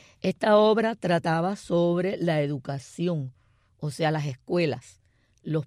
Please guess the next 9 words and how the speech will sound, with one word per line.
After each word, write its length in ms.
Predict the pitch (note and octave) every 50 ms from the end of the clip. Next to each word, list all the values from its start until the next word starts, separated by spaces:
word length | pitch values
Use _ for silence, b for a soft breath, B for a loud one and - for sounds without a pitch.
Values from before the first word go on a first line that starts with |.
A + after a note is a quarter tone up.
| _ _ -
maestros, 1000 | D#3 C#3+ C3+ D3+ D#3 F3 F3 F#3 - _ - - F#3+ A3+ C4 - - - - _ _ _ _ _ _ _
directores 520 | - E3 D#3 D3+ C3+ B2+ - C#3 C3+ C#3 D3+
de 80 | C3+
escuela, 500 | A#2+ - _ - D#3 D#3 D#3 D3+ - - b b b b b b
y 80 | b -
entonces 340 | D3+ C3+ C3+ C3 - - -
se 140 | - - -
planteaba 840 | - - D#3 D3 C#3+ C#3 - - C#3 C#3+ C#3 C3+ C#3 C#3 D#3+ A3+ - _ _ _ _ _ _ _ _ _ _ _ _ _
cómo, 580 | - - D3+ D#3 D#3 D#3 D#3+ E3+ F#3 A3 B3+